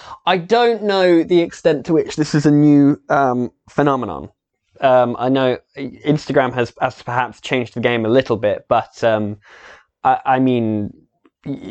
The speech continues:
I, th-, this, this, this Greek ideal that I mentioned, we know about because of the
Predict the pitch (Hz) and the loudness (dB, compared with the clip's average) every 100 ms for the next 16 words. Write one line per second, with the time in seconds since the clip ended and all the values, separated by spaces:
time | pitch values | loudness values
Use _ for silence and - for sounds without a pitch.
0 | - 120 120 - 131 - 143 - - 156 | -6 -4 -4 -4 -4 0 0 0 0 -2
1 | - - 156 - - _ 135 151 156 131 | -2 -4 -2 -2 -10 _ -2 0 2 0
2 | 127 180 190 135 120 120 117 117 113 113 | 0 2 4 4 2 -2 -2 -4 -4 -2
3 | 120 131 127 117 110 101 - 117 110 - | 0 2 4 2 0 -4 -6 -8 -6 -6
4 | 110 | -6